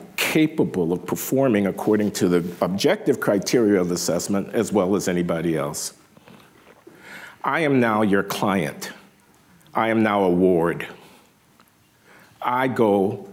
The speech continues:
or come by your leave. This argument that we blacks must be made equal and you have to open up the doors and let us in, never mind that our test scores are not as great, is pathetic.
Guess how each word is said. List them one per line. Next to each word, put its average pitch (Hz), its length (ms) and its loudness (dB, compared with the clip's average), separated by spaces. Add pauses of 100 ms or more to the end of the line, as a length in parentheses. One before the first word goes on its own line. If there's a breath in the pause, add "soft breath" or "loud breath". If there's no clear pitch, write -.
(160)
or 90 180 2
come 82 540 -4 (160)
by 92 200 0
your 87 220 4
leave. 87 640 0 (1400 loud breath)
This 190 260 2 (100)
argument 117 720 2 (280)
that 104 440 0
we 196 260 2
blacks 165 400 -2
must 170 240 -2
be 185 120 0
made 165 320 2
equal 175 360 2
and 165 80 2
you 190 120 2
have 180 200 0
to - 80 -4
open 190 300 2
up 185 160 -2
the - 60 -8
doors 175 300 0
and 156 120 0
let 170 180 2
us 175 180 -2
in, 185 380 0 (160 loud breath)
never 208 260 0
mind 196 280 0
that 170 120 0
our 160 120 2
test 220 280 -4
scores 143 240 -4
are 123 40 -2
not 120 220 -2
as 117 120 -4
great, 110 380 -2 (920 soft breath)
is 165 180 0
pathetic. 226 800 -4